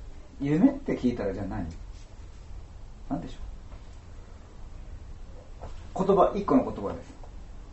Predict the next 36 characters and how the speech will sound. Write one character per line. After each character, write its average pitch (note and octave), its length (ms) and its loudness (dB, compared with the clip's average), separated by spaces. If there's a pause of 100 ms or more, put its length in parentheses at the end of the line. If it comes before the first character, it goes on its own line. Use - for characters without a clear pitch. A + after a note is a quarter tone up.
(1120)
ち - 40 -2
ょ B2+ 40 2
っ - 20 0
と - 60 -4
そ A2+ 100 -6
の G2+ 60 -2
付 - 120 -6
箋 A#2+ 100 4
に A#2 60 4
ま A#2 120 6
ず A2+ 100 -2
書 A#2+ 100 2
い A2 40 2
て G2 60 0
み F2 120 0
よ E2 60 -2
う E2 40 -4
と E2+ 60 -4
思 - 60 -8
い F2+ 200 -6
ま - 80 -8
す。 - 140 -10
じ - 60 -4 (720)
ゃ C#3+ 40 6
あ - 20 4
全 C#3 120 8
員 B2+ 80 10
書 B2+ 80 4
け C3 100 6
た A2+ 80 6
み - 120 2
た F#2+ 120 4
い G2 60 0
な F#2+ 100 -2
の F2+ 160 2
で C3 480 8